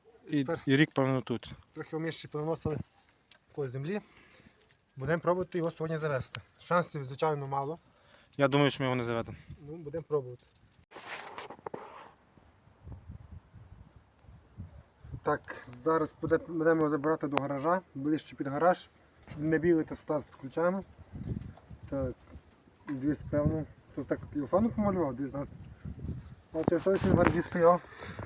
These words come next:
Speaker 1: Ні, то, певно,
Speaker 2: Ні.
Speaker 1: якась фарба гарна була.
Speaker 2: Ні, та я починаю, починає ржавілити. Але, так, дійсно, він стояв довгий час в гаражі, стояв.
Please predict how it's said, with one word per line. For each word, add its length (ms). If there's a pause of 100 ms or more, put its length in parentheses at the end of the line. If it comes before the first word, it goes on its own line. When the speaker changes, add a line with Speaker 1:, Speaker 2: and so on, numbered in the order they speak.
(120)
Speaker 1:
Ні, 160
то, 100
певно, 200
Speaker 2:
Ні. 60
Speaker 1:
якась 240
фарба 340
гарна 340
була. 200
Speaker 2:
Ні, 120
та 60
я 120
починаю, 380
починає 540
ржавілити. 880 (1900)
Але, 280 (680)
так, 200
дійсно, 220
він 140
стояв 240
довгий 240
час 200
в 60
гаражі, 240
стояв. 360